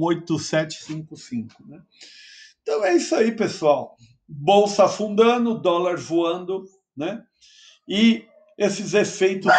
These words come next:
políticos, ah, até a cachorrinha fica doida. Ela tá indignada. Ela tá indignada. Eu também tô. Mas fazer o quê?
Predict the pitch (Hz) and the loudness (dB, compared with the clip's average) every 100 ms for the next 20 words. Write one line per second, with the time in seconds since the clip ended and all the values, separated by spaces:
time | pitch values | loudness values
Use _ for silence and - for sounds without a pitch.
0 | - - 262 214 208 247 302 - - 139 | 6 6 4 4 4 6 4 2 -2 -10
1 | 170 175 - 160 185 214 - 185 190 165 | 0 0 0 -6 -6 -6 -4 -6 -6 -8
2 | 165 160 160 - 160 139 - - - - | -8 -10 -10 -8 -4 0 2 4 4 2
3 | - - - _ 165 180 180 190 190 196 | -2 -16 -20 _ 4 4 4 2 2 0
4 | 202 196 185 165 139 117 117 117 _ _ | -2 -2 -2 -2 -6 -8 -16 -20 _ _
5 | _ _ _ _ - 160 170 180 196 185 | _ _ _ _ -4 -2 0 0 0 -2
6 | 196 190 180 156 120 117 - _ _ _ | -4 -4 -4 -4 -6 -10 -20 _ _ _
7 | _ - 208 220 208 208 196 180 131 107 | _ 0 2 4 2 2 -2 -2 -2 -2
8 | _ - 214 - 190 190 165 143 - | _ -4 -2 0 2 0 -2 -8 -12